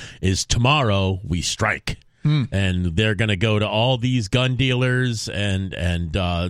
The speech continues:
Speaker 1: you know, gun supply stores and places that might sell a Rare Breed or these forced reset triggers, reset triggers, and, um,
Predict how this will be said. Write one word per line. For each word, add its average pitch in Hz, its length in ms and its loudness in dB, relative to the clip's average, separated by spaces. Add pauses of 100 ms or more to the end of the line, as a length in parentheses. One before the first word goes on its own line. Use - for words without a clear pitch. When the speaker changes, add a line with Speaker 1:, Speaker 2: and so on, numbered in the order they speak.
Speaker 1:
you 87 100 -2
know, 82 220 -2
gun 104 420 0
supply 117 520 0
stores 110 600 0
and 87 100 -4
places 101 360 -2
that 95 140 0
might 98 240 0
sell 107 320 0
a 101 80 0
Rare 101 260 0
Breed 101 400 0
or 95 100 0
these 87 260 -2 (100)
forced 104 320 -2
reset 101 320 -2
triggers, 98 400 -4
reset 101 320 -2
triggers, 98 380 -2
and, 92 280 0 (520)
um, 90 520 0